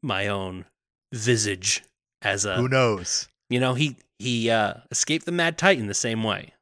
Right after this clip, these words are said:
Speaker 2: It's true.
Speaker 1: So
Speaker 2: Alioth is gonna charge him, and it's gonna, quote unquote, probably eat the, uh, classic Loki.
Speaker 1: Sure
Speaker 2: And we
Speaker 1: seems
Speaker 2: just
Speaker 1: like
Speaker 2: see
Speaker 1: it.
Speaker 2: the,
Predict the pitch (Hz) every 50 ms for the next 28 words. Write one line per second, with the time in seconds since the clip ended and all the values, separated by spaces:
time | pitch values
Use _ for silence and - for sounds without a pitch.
0 | _ _ _ _ _ _ _ - 98 101 - - - - 185 220 226 226 214 -
1 | - - - - - 156 147 147 165 175 175 165 165 170 180 160 - 135 110 -
2 | 143 127 117 - - 165 156 160 180 170 160 185 185 185 185 - _ _ _ _
3 | - - 95 87 - - 117 104 98 95 92 90 - _ _ _ _ _ _ _
4 | 139 143 - - - - - 165 165 156 139 - 175 170 151 - 156 170 156 139
5 | 127 120 - 131 143 165 190 - - - _ _ _ _ _ _ _ _ - 139
6 | 143 147 131 - 135 139 135 127 127 123 - - 156 156 151 - 143 - 165 175
7 | 160 - 185 170 - - 190 - - 233 254 214 110 95 90 - - 135 127 117